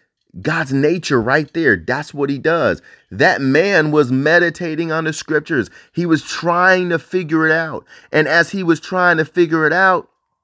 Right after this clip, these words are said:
the Lord saw him doing it and sent his son Philip to explain it to him. He gave him understanding. The man got baptized and then went and started a church,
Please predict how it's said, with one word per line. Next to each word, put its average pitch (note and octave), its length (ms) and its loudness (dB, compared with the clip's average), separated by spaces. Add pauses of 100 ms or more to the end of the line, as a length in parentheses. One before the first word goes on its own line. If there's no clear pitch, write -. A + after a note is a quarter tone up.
(600)
the G#2+ 120 2
Lord A#2+ 340 2
saw D3 260 0
him C3+ 220 -2
doing F3 260 0
it E3 180 -2 (280)
and D3 180 2
sent G#3+ 720 0 (240)
his D3+ 480 -2
son C#3+ 580 2
Philip B2+ 560 0 (280)
to C3+ 220 0
explain G#3 680 0
it F#3 100 0
to B2 140 0
him. E2+ 320 -6 (960)
He G3 160 2
gave D#3 240 4
him E3 100 0
understanding. E3+ 720 0 (140)
The C3+ 80 -4
man E3 300 4
got B2+ 240 2
baptized D#3+ 480 0
and D#3+ 100 -2
then D#3+ 140 -4
went D#3 120 -2
and D3 80 -6
started D3+ 400 0
a C#3 40 -10
church, F#3 340 -2